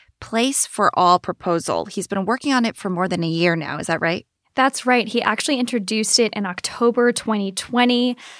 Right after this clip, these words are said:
Speaker 2: when the city was trying out new ways of getting people off the streets during the pandemic,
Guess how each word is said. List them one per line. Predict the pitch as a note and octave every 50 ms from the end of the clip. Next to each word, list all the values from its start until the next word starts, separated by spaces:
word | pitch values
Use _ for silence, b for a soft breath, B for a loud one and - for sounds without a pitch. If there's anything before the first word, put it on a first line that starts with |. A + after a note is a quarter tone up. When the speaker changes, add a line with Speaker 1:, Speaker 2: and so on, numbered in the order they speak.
| B B
Speaker 2:
when | - G#3 G3 A3+ G#3+ G3+ G3+ G#3 G3+ - -
the | F#3+ G3+ G3 F#3
city | F#3 - - B3 A3 A#3 G#3+
was | F#3 G3+ G3 -
trying | - - - G3+ F#3+ G3 G3+ G3
out | - F#3 F#3+ F#3+ G3 G3+ - -
new | A3 A3 G#3+ G#3+ G#3
ways | G3 G3 G3+ G3 G3 G3+ G3+ G3
of | G3+ F#3 F#3
getting | G3 F3+ F3+ F#3
people | F3+ - G3+ F#3 F3+ E3 -
off | - F3+ F3+ - -
the | G3+
streets | F#3+ - - - B3 A#3+ A#3 A3 - -
during | - F#3+ F3+ F#3
the | F3+
pandemic, | F#3 - - F#3 F#3+ G3 F#3 G3+ A3 A#3 A#3 A3 G#3+ G#3+ G#3 - -